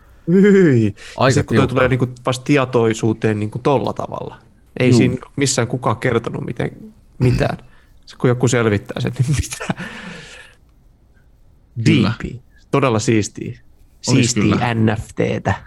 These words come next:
Speaker 3: Toivottavasti näin, koska Konami on nyt pitkään ollut sillä, ettei se tee, ei se tee vittu mitään uutta peliä. Et se vaan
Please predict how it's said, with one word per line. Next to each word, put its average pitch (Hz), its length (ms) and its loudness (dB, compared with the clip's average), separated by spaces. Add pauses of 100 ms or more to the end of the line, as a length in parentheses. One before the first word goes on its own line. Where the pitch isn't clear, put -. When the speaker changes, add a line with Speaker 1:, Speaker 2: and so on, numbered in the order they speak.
(360)
Speaker 3:
Toivottavasti 120 540 -2
näin, 117 240 2
koska 104 240 -2
Konami 131 400 2
on 104 80 0
nyt 104 180 -2
pitkään 104 420 -2
ollut 85 180 -8
sillä, 92 280 -6
ettei 92 240 -4
se 78 100 -8
tee, 87 220 -4 (380)
ei 95 80 -6
se 85 80 -10
tee 104 160 -6
vittu - 300 -6
mitään - 380 -6 (360)
uutta - 460 -10 (400)
peliä. 78 380 -4 (1400)
Et - 140 -8
se - 180 -4
vaan 82 260 -4